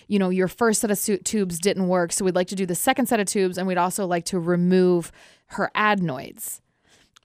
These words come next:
And the interesting thing is, is that the floodgates of other moms that are saying,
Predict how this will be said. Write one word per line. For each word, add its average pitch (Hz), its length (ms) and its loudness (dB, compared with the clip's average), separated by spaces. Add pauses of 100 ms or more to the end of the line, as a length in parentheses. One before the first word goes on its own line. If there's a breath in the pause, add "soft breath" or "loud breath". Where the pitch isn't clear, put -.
And 240 100 4
the 226 60 2
interesting 277 420 4
thing 208 160 6
is, 190 180 2
is 180 120 -4
that 185 340 0
the 196 80 -2
floodgates 262 1080 4
of 214 120 4
other 208 200 4
moms 190 500 0
that 185 120 2
are 185 80 2
saying, 180 480 -2